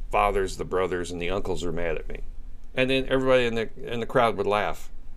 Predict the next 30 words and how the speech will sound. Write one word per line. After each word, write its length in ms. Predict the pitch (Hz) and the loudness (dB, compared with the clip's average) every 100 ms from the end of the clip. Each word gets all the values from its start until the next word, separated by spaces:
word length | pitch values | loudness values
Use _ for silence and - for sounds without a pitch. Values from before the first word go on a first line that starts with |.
| - - - - | -6 -8 -6 0
And 100 | 135 | 0
the 60 | |
funny 220 | 165 165 | 2 0
thing 180 | 143 120 | 0 0
is, 200 | 143 - - - | 0 -2 -6 -4
he 120 | 196 | -2
was 120 | 165 | 0
telling 240 | 147 135 | 2 4
the 60 | 110 | 2
truth. 460 | - 147 - - - | 2 2 2 0 -2
<laughs> 40 | - - - - - | 0 -2 -2 -4 0
He, 140 | 202 156 - - - - | 0 2 -2 -4 -4 -2
he 120 | 202 | 2
was, 140 | 175 - - - | 2 0 -2 -2
he 100 | 196 | 0
was 180 | 170 | 2
laying 340 | 123 117 131 139 | 2 4 4 4
it 140 | 127 | 2
out 220 | 127 120 | 2 4
there. 140 | - 80 | 4 4
He 240 | - 139 | 2 0
was 160 | 139 107 | 0 0
being 260 | 120 117 | 0 0
completely 680 | 110 107 - 139 147 139 123 | -2 -4 -4 0 0 2 0
honest, 460 | 113 113 110 - - - - - | 0 0 0 -2 -4 -6 -8 -6
and 340 | 95 85 82 | -4 -4 -2
nobody 380 | 92 104 101 98 | 2 4 4 2
was 140 | 90 | 0
catching 340 | - 80 - 80 | -2 -4 -4 -6
on. 220 | 76 - | -6 -6